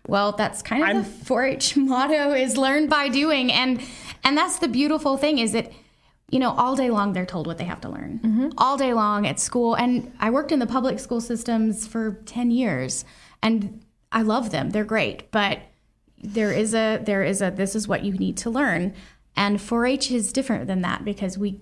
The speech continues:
Speaker 1: give the kids the opportunity to choose.
Speaker 2: Mm-hmm.
Speaker 1: And so if you start the beef project and halfway through you realize you don't like it,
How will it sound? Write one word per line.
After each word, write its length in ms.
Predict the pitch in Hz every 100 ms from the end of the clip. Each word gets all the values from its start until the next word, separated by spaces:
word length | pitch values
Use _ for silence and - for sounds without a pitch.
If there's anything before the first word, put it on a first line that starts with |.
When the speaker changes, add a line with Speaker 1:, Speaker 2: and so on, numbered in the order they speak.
| -
Speaker 1:
give 200 | 220 196
the 100 | 202
kids 280 | 202 190 -
the 360 | 196 190 190 - -
opportunity 800 | 196 202 202 202 196 202 196 202
to 120 | 214
choose. 480 | - 277 - - - - _ _ _ 180
Speaker 2:
Mm-hmm. 100 | 185
Speaker 1:
And 280 | 226 233 233
so 160 | 262
if 100 | 247
you 80 | 262
start 340 | 269 247 240 269
the 60 |
beef 240 | 240 240 -
project 480 | 202 - 226 269 247
and 120 | 202
halfway 340 | 202 208 226
through 180 | 214 226
you 140 | 233 208
realize 400 | 214 196 208 214
you 60 |
don't 200 | 226 233
like 240 | 285 381 202
it, 260 | 208 285